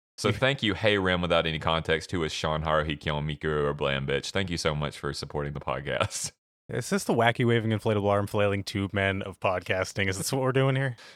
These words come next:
Speaker 1: Yeah, that's what I'm gonna be doing.
Speaker 2: Awesome. All right, we have a Patreon rundown to get to.
Speaker 1: Oh, cool.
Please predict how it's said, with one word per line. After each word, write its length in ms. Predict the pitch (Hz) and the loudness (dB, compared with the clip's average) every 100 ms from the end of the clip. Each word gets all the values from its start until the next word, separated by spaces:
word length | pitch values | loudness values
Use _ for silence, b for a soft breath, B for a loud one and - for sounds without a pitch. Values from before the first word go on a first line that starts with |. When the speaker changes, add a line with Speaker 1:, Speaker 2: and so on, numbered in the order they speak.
| B - | B -4
Speaker 1:
Yeah, 100 | 143 | -2
that's 140 | 165 | 0
what 120 | 101 | 2
I'm 80 | 110 | 2
gonna 100 | 139 | 2
be 140 | 98 87 | 0 2
doing. 260 | 95 117 - _ _ _ _ _ _ _ _ - | 2 2 -4 _ _ _ _ _ _ _ _ 4
Speaker 2:
Awesome. 480 | 151 135 - 92 - - | 4 4 0 -8 -10 2
All 80 | 170 | 6
right, 160 | 143 | 8
we 100 | 135 | 6
have 80 | 170 | 4
a 40 | 147 | 4
Patreon 480 | 151 139 135 120 110 | 4 4 6 4 4
rundown 320 | 107 101 92 | 4 2 2
to 60 | 92 | 0
get 120 | 95 | -2
to. 180 | 104 104 - _ _ - | -2 -4 -8 _ _ -2
Speaker 1:
Oh, 180 | 110 95 | 0 0
cool. 340 | 87 78 | 0 -2